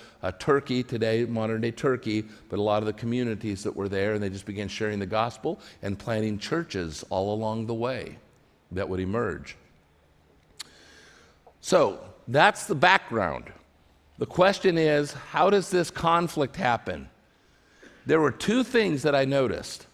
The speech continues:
that, that could have contributed to them, and I think they're instructive for us today. All right? You see if you don't, uh, identify to some degree with some of the things that, that could have possibly been going on in their relationship.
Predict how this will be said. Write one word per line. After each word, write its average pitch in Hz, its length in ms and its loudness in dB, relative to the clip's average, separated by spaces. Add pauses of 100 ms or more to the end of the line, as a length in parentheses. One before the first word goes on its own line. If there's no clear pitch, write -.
(480)
that, 120 640 2
that 127 180 0
could 185 160 4
have 196 160 2
contributed 147 720 0
to 110 120 0
them, 113 260 0
and 139 80 0
I 151 80 4
think 214 240 2
they're 226 140 6
instructive 190 720 2
for 143 200 0
us 135 220 0
today. 120 480 -2 (640)
All 98 80 -4
right? 135 240 2 (300)
You 180 120 2
see 226 200 2
if 214 140 0
you 202 100 2
don't, 190 260 4 (100)
uh, 147 260 2
identify 151 580 4
to 127 120 -4
some 156 260 2
degree 131 500 0 (280)
with 117 140 0
some 156 160 0
of 156 40 2
the 143 80 2
things 139 220 -2
that, - 260 -4
that 131 120 -4
could 208 180 2
have 202 100 -2
possibly 151 440 0
been 135 180 -2
going 131 260 0
on 98 340 -2 (200)
in 110 140 0
their 110 180 4
relationship. 92 760 -4